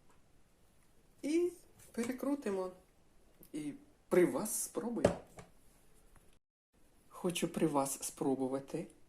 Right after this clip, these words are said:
І нагадати, якщо ви будете вживати якийсь порошок, обов'язково розводьте.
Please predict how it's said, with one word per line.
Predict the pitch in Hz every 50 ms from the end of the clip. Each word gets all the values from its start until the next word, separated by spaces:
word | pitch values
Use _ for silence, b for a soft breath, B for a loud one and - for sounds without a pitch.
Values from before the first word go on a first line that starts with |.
| - b b b b b b b b - - - - - - - - - - _ _ _ _ _ -
І | 175 175 175 175 175 170 170 170 160 135 -
нагадати, | 165 165 160 165 165 151 135 139 135 135 - - 139 151 - - - - -
якщо | - 143 147 151 160 165 165 165 - - - - - 175 165 160 160 151 - 160
ви | 160 156
будете | 143 139 - 165 160 160 156 - 165
вживати | 156 - - 139 147 147 147 - 147
якийсь | 147 147 - 143 143 -
порошок, | - - 160 180 185 - - 285 277 - - - -
обов'язково | - 151 156 156 165 160 - - 285 247 196 170 -
розводьте. | - - 180 170 - - 123 127 127 - - - 139